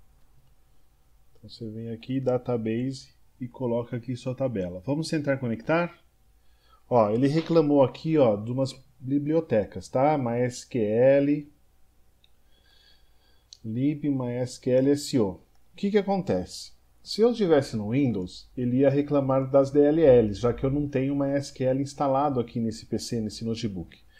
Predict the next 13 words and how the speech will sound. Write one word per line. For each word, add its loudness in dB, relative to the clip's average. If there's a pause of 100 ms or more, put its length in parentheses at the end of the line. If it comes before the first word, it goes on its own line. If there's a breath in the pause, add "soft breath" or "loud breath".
(420 loud breath)
Então, 2
eu 2
preciso 0
da 4
D 2
L 6
L 4
instalada 0
pra 0
que -6
possa 2
funcionar, -2 (220)
tá? 0